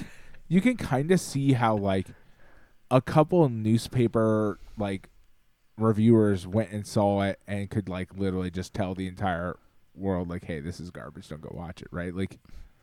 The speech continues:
as, as happens or whatever, right? Like, it, it, and then, you know, who knows what the advertising campaign was like or whatever, like, whether they even advertised it or not, but, like, I don't know. It's, it's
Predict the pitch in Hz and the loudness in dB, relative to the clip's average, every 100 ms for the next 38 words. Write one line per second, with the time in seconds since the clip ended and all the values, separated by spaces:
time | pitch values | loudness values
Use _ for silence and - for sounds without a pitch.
0 | _ - 101 104 101 98 - 87 87 60 | _ -4 -2 0 0 -2 -2 -6 -6 -10
1 | 95 107 113 95 80 65 90 104 107 - | -2 2 2 0 -6 -6 -4 0 0 -2
2 | - _ _ _ _ _ _ _ 143 147 | -10 _ _ _ _ _ _ _ -2 -2
3 | - - - _ _ _ _ _ - 139 | -4 -18 -20 _ _ _ _ _ 2 2
4 | 151 143 139 - - 131 104 104 127 95 | 4 2 0 -6 2 2 4 2 2 0
5 | 87 87 85 82 82 - 87 78 92 - | -2 -4 -4 -8 -8 -10 -12 -12 -12 -12
6 | - 73 80 - 50 - 52 50 50 50 | -12 -12 -14 -16 -18 -16 -14 -14 -18 -18
7 | 50 52 120 92 101 98 92 90 113 98 | -18 -16 -14 -4 -2 0 0 -2 -4 -4
8 | 90 85 87 90 - 69 - - 95 90 | -4 -8 -10 -10 -10 -10 -8 -8 -8 -8
9 | - - 78 - - 80 - - _ _ | -12 -12 -12 -12 -16 -16 -20 -20 _ _
10 | _ _ _ _ _ _ _ _ _ _ | _ _ _ _ _ _ _ _ _ _
11 | 104 82 64 50 110 139 - - 165 - | -12 -10 -12 -6 0 0 2 2 2 0
12 | - | -14